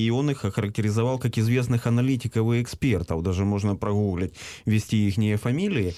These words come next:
А, и у него огромное недоумение по поводу того, что, ну, этих людей обвинять в подрывной работе — это уже как некий не-, нонсенс.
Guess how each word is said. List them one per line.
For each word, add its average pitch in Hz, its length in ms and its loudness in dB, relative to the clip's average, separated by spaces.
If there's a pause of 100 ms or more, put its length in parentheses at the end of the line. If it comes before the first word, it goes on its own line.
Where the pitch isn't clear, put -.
(320)
А, 107 220 0
и 123 260 2
у 117 140 4
него 131 340 2
огромное 135 360 2
недоумение 131 680 2
по 104 120 -2
поводу 101 340 0
того, 127 200 0
что, 104 280 -2
ну, 98 600 0
этих 107 360 0
людей 113 400 2
обвинять 110 580 0
в - 60 -16
подрывной 110 560 2
работе — 123 420 -2
это 98 480 0
уже 104 560 0
как 87 180 -6
некий 110 360 2
не-, 113 260 4
нонсенс. 104 800 0